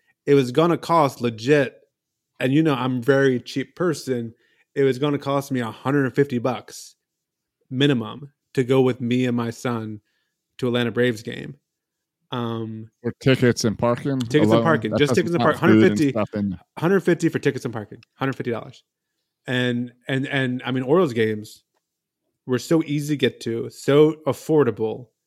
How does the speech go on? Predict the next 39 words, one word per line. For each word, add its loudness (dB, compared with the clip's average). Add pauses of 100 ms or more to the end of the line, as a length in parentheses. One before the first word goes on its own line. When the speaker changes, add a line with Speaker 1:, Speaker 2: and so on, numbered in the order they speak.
(480)
Speaker 1:
Um, -2
and 0
maybe 4
it 2
won't -2
be 0
the -4
case -2
as -4
they -2
kind -10
of -6
become -10
more -6
successful, -8 (440)
but -4
I 0
miss -4 (260)
<laughs> -8
having, 4 (400)
like, 4
we 6
went 6
to 2
the 4
Gwinnett 4
Stripers, 0
which 0
was -2
the -2
same 0
distance -4
away -2 (400)
to -4
go 0
to 0
Gwinnett -4
Stripers -4
game, -8